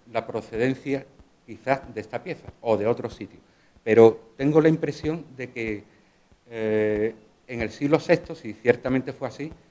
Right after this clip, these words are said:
eh, esta ara se trajo de algún lugar cercano del entorno de, de nuestra ciudad. Luego, eh, mm, cuando se descubrió,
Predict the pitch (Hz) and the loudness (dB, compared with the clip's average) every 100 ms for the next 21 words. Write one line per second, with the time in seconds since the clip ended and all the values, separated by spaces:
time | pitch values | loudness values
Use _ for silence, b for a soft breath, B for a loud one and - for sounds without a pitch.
0 | b b _ 117 107 104 104 - _ - | b b _ -2 2 2 0 -8 _ -18
1 | 139 147 147 151 - 131 139 139 143 123 | -8 2 4 4 -2 -6 -4 -2 2 2
2 | 101 131 123 117 113 117 - 110 - 107 | 4 2 2 2 2 0 -2 -10 -6 -4
3 | 107 110 107 98 101 101 107 104 101 101 | -4 -8 -10 -10 -10 -8 -8 -8 -8 -8
4 | 95 98 98 95 98 92 95 90 _ _ | -10 -12 -14 -14 -16 -20 -20 -20 _ _
5 | _ _ _ _ _ b b b b _ | _ _ _ _ _ b b b b _
6 | - 110 131 139 135 139 143 143 147 - | -10 6 8 8 8 10 12 12 8 0
7 | 139 123 123 120 120 120 120 123 147 127 | -12 -6 -4 0 0 -2 -6 -10 -14 -8
8 | 120 120 117 113 120 - 117 107 - 110 | -4 -4 -4 -10 -14 -8 -4 -4 -2 -2
9 | 110 - 104 110 143 | -2 -6 -4 6 6